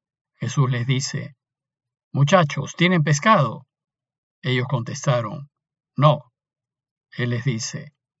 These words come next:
"Echen la red a la derecha de la barca y encontrarán". Le echaron y no tenían fuerzas para sacarla por la multitud de peces.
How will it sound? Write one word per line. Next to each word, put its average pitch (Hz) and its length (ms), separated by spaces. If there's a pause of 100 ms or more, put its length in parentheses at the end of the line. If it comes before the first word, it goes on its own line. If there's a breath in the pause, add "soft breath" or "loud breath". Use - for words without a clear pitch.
(140)
"Echen 147 380
la 139 80
red 160 180
a 156 80
la 156 140
derecha 156 340
de 196 120
la 196 100
barca 160 440
y 139 140
encontrarán". 127 640 (1000)
Le 120 160
echaron 139 560 (320)
y 117 140
no 156 120
tenían 160 360
fuerzas 175 400
para 147 180
sacarla 160 520
por 139 180
la 127 100
multitud 127 480
de 127 100
peces. - 600